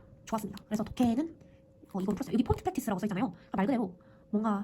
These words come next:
해설이나 설명보다는 그냥 문제 풀기 연습용 그런 책인 것 같아요. 프랙티스 연습. 그리고 요거는, 어, 뭐야? 보케벌리. 이것도 처음부터 끝까지 다 문제 풀기예요. 이렇게 문제만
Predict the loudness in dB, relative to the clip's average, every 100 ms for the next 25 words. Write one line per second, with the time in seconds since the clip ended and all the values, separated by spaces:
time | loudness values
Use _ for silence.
0 | -2 0 2 0 0 0 0 2 2 2
1 | -2 -2 -4 -4 -8 -10 -14 -18 -4 0
2 | 0 -2 -10 -20 -20 -20 -20 -16 0 0
3 | 0 -8 -2 0 0 -6 -8 -6 -6 -4
4 | -6 -6 -14 -18 -16 -2 -2 -2 -2 0
5 | 2 2 0 -2 -8 -16 -18 -8 -4 -4
6 | -6 -10 -18 -16 -12 -12 -16 -20 -20 -20
7 | -12 -4 -2 -2 -4 -14 -10 -2 0 0
8 | -2 -4 -18 -20 -20 -12 -2 0 0 -2
9 | -2 0 0 -4 -8 -14 -4 0 0 0
10 | -2 -6 -10 -12 -14 -14 -16 -20 -14 -6
11 | -6 -6 -14 -12 -10 -10 -2 2 4 4
12 | 2 0